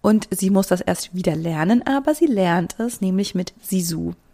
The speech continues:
Sisu ist ja der letzte Drache und es ist ein, ja, weiblich gelesener Drache. Sie hat eine weibliche Stimme. Sisu ist auch ein bisschen durchgeknallt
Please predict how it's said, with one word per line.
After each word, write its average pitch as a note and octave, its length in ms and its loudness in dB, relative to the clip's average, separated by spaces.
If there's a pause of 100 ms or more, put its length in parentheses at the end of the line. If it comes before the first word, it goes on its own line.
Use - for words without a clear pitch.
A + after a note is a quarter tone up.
(500)
Sisu G#3+ 360 6
ist - 260 0
ja F#3+ 80 2
der F3 80 0
letzte F3 260 -4
Drache B3+ 520 -2 (260)
und C#4 340 4 (460)
es - 160 -4
ist - 320 -6
ein, G3+ 420 -2 (400)
ja, G#3+ 360 2
weiblich A3 420 4
gelesener E3+ 480 2
Drache. G3 580 -2
Sie G3 200 -2
hat F3+ 260 -2
eine F3 260 0
weibliche D#3+ 420 -4
Stimme. G#3+ 580 2 (500)
Sisu G#3+ 400 6
ist - 220 2
auch G3+ 200 0
ein G#3+ 160 4
bisschen A#3 280 4
durchgeknallt A#3+ 840 0